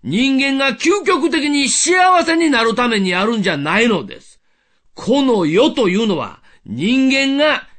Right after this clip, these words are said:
人間として成長したり成熟したりするために、一時的にいる場所です。それは、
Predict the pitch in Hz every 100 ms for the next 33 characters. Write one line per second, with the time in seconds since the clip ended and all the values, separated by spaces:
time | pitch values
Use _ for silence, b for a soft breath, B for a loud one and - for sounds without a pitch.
0 | - 107 143 240 277 285 285 330 349 285
1 | 240 202 175 127 - 247 320 349 233 320
2 | 320 320 262 - 226 160 131 - 277 349
3 | 320 302 330 320 320 277 208 - 226 226
4 | 202 160 165 135 B B B - 208 277
5 | - 339 330 339 311 311 294 285 277 277
6 | 226 254 226 208 135 - - _ _ _
7 | _ _ _ _ - - - 208 226 226
8 | 214 196